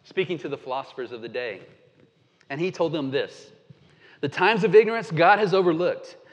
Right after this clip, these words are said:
but now he commands all people everywhere to repent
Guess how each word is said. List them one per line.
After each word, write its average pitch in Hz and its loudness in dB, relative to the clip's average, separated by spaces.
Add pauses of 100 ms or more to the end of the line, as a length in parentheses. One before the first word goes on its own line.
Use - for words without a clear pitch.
(220)
but 156 -2
now 196 0
he 220 -4
commands 185 -2
all 240 -2
people 147 -12 (480)
everywhere 175 0 (320)
to 185 0
repent 185 -2